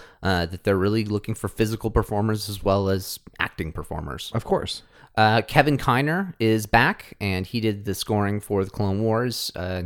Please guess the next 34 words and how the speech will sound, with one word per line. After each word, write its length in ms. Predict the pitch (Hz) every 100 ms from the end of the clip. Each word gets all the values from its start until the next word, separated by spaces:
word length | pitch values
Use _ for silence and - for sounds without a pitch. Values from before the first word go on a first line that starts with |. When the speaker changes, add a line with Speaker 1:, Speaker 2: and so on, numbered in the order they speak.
| -
Speaker 1:
all 200 | - 92
through, 320 | 95 113 143 180
and 80 |
he's 140 | 85 82
coming 220 | 95 92
back 260 | 90 85 -
for 220 | 90 87
the 60 |
final 280 | 85 87 82
season. 380 | 90 156 190 214 - -
Speaker 2:
What 280 | 175 175
I've 100 | 170
Speaker 1:
So 40 | -
Speaker 2:
heard 220 | 135 117
is 160 | 110 -
good. 280 | 95 80
I, 140 | 98 104
I 120 | 113
Speaker 1:
it's, 100 | 107
Speaker 2:
do 160 | - 117
like 260 | 107 92
it. 140 | 87 82
Speaker 1:
it 140 | 123
is 180 | 104 90 -
excellent 600 | 101 90 - 82 80 85
Speaker 2:
Yeah. 160 | 113 -
Speaker 1:
scoring. 240 | 80 80
He 240 | 82 104
is 240 | 87 82 85
really, 560 | 87 101 95 90 85
really 420 | 87 85 82 73 78
fantastic, 840 | - 76 78 78 - - - -
and 140 | - -
so, 280 | - 80